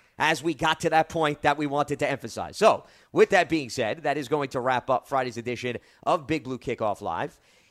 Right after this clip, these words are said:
Speaker 2: It is presented by New York Lottery. Get out there and play. And as a reminder, you can find the archive of this show and our entire podcast network brought to you by Investors Bank on the Giants mobile app, podcast platforms everywhere, and at giants dot com slash podcast. So we will have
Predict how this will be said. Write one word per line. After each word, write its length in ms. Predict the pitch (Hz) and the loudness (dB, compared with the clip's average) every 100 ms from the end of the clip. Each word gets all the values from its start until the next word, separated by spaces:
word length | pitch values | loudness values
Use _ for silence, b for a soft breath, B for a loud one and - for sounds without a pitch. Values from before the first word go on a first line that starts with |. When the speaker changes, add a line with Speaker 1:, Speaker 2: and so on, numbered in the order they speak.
| b | b
Speaker 2:
It 160 | 147 139 | -2 0
is 220 | 127 120 | 0 -2
presented 560 | 143 120 180 - 190 | -6 -4 -4 -2 0
by 160 | 151 156 | 2 2
New 80 | 147 | 0
York 240 | 131 117 | -4 -2
Lottery. 380 | 113 107 117 160 | -2 -2 -2 -6
Get 160 | 135 120 | -4 -2
out 180 | 113 | -4
there 220 | - 110 104 | -4 -4 -6
and 100 | - | -8
play. 240 | 113 127 | -6 -4
And 80 | 170 | -4
as 140 | 131 | -4
a 40 | 123 | -4
reminder, 400 | 117 123 143 156 | -2 -4 -4 -8
you 100 | 131 | -8
can 100 | 113 | -6
find 240 | 123 117 | -4 -2
the 80 | 120 | 0
archive 420 | 123 - 123 113 | -2 -2 -2 -2
of 140 | 113 | -4
this 120 | 113 107 | -6 -4
show 220 | 147 180 | 0 0
and 80 | 156 | 0
our 140 | 127 | -4
entire 340 | 120 127 131 | -2 -2 -2
podcast 500 | 120 113 104 107 98 | -4 -6 -6 -8 -8
network 360 | 135 170 180 170 | -6 -2 -4 -2
brought 240 | 156 175 | -2 -2
to 40 | 175 | -4
you 60 | |
by 160 | 147 143 | -2 -2
Investors 480 | 127 120 127 110 104 | -2 -6 -6 -8 -4
Bank 320 | 147 247 - _ b b | -4 -4 -8 _ b b
on 100 | 117 | -10
the 60 | 117 | -4
Giants 340 | 131 131 120 | -2 -2 -2
mobile 300 | 123 113 117 | -2 0 0
app, 200 | 139 - | 0 0
podcast 440 | 123 123 120 110 | -2 -2 -4 -8
platforms 440 | - 135 - 117 113 | -4 -6 -4 -6 -2
everywhere, 460 | 156 160 147 143 - | -2 -2 -2 -4 -4
and 300 | 127 127 120 | -8 -8 -8
at 160 | 123 120 | -8 -6
giants 360 | 117 113 107 | -6 -6 -8
dot 240 | - 107 - | -8 -8 -6
com 360 | 104 98 98 - b | -8 -8 -8 -14 b
slash 340 | - 120 113 - | -6 -4 -4 -2
podcast. 540 | 143 131 - 117 90 | 0 0 0 -6 -6
So 180 | - 139 B B | -2 -2 B B
we 120 | 147 | -2
will 180 | 190 180 | 2 2
have 340 | 151 170 175 | 2 2 0